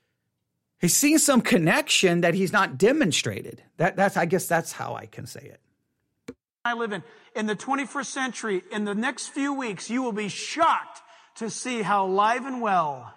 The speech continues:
Speaker 2: the Babylonian cult is and how important it is that Europe is rising in extreme power and might at this very moment. It must happen. And it is. I just got back the other day.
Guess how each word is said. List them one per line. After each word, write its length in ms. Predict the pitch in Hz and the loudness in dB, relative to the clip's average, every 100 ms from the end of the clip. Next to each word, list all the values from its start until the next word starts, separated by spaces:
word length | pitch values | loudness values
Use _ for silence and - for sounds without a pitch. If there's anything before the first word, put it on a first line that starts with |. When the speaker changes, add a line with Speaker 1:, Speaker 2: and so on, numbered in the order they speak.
| _ _ _ _ _ _ | _ _ _ _ _ _
Speaker 2:
the 100 | 180 | -6
Babylonian 760 | 160 202 208 214 214 214 208 180 | 0 0 0 0 0 -2 -4 -4
cult 360 | 220 190 - | -4 -4 -4
is 460 | 202 170 156 143 - _ _ | -6 -6 -10 -14 -16 _ _
and 140 | 190 185 | -6 -2
how 160 | 196 | 0
important 840 | 190 170 233 330 415 233 147 - - _ - | -2 -2 2 2 2 -4 -8 -16 -20 _ -6
it 140 | 202 | -4
is 500 | 190 175 175 160 - - _ _ | -2 -2 -6 -10 -12 -20 _ _
that 240 | 208 202 202 | -4 -4 -2
Europe 540 | 208 349 311 175 - - - _ - | 0 2 2 0 -8 -20 -20 _ -6
is 160 | 208 | -4
rising 760 | 190 233 302 294 208 185 175 180 - | 0 2 4 2 0 -4 -6 -10 -6
in 100 | 214 | -4
extreme 520 | 202 - 269 269 262 | -2 -4 -4 -2 -2
power 420 | - 240 233 208 | 0 2 4 2
and 220 | 208 202 208 | -2 -2 0
might 260 | 214 180 190 | 0 -2 -6
at 160 | 180 | -8
this 160 | 202 185 | -8 -6
very 200 | 196 190 | -4 -2
moment. 340 | 185 160 131 - _ _ _ _ _ | -4 -6 -10 -20 _ _ _ _ _
It 200 | 214 - | -6 -2
must 380 | 220 320 359 - | 0 2 2 2
happen. 380 | 240 247 - 147 - _ _ _ _ - | 0 0 -2 -14 -16 _ _ _ _ -6
And 120 | 226 | -2
it 100 | 240 | 0
is. 520 | 277 277 202 - - - _ | 2 0 -2 -6 -12 -18 _
I 60 | 190 | -8
just 200 | 226 226 | -8 -2
got 140 | 262 | -2
back 240 | 226 392 - | 0 -2 -2
the 80 | 220 | -6
other 120 | 170 | -6
day. 200 | 147 | -8